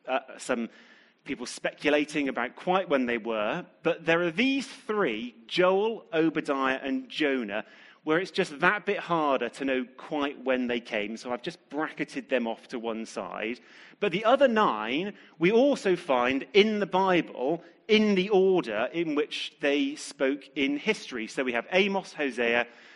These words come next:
Micah, Nahum, Habakkuk, Zephaniah, Haggai,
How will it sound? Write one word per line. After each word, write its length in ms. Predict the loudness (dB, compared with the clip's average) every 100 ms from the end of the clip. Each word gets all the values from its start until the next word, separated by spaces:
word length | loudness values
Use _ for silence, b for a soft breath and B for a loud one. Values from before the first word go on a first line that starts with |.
| B
Micah, 440 | -2 0 0 -2 -2
Nahum, 440 | -2 -2 -4 -6
Habakkuk, 520 | -6 -6 -6 -12 -8
Zephaniah, 500 | -6 -6 -4 -4 -4
Haggai, 560 | -4 -6 -4 -2 -2